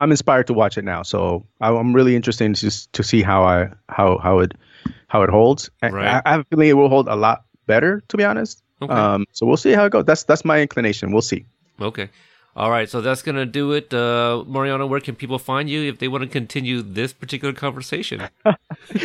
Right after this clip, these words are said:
Speaker 1: Uh, you can reach me on Twitter at, uh, Papa Elefante. That's at P A P A E L E F A N T E. I was gonna give out my wife's, uh, handle instead, but never mind. <laughs>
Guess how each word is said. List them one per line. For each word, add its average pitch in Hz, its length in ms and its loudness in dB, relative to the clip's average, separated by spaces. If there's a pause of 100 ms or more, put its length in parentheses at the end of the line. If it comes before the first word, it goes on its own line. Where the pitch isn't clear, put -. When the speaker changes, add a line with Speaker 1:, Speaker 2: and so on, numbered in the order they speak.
(180)
Speaker 1:
Uh, 135 140 4
you 139 140 2
can 175 80 0
reach 175 180 2
me 180 80 2
on 160 100 4
Twitter 139 420 2
at, 135 340 2 (180)
uh, 101 300 -2 (320)
Papa 110 220 2
Elefante. 110 340 -2
That's 95 200 -2
at 101 300 -2
P 107 160 0
A 98 140 2
P 104 240 0
A 104 260 4
E 110 120 2
L 101 140 4
E 117 220 2
F 110 160 0
A 107 60 4
N 104 160 4
T - 120 -4 (160)
E. 107 60 0 (220)
I - 40 4
was 160 100 4
gonna 175 120 6
give 139 140 4
out 123 100 4
my 107 100 2
wife's, 101 460 -2
uh, 98 160 0
handle 101 320 0
instead, 101 340 0
but 95 160 -2
never 98 200 0
mind. - 200 -2
<laughs> 339 560 2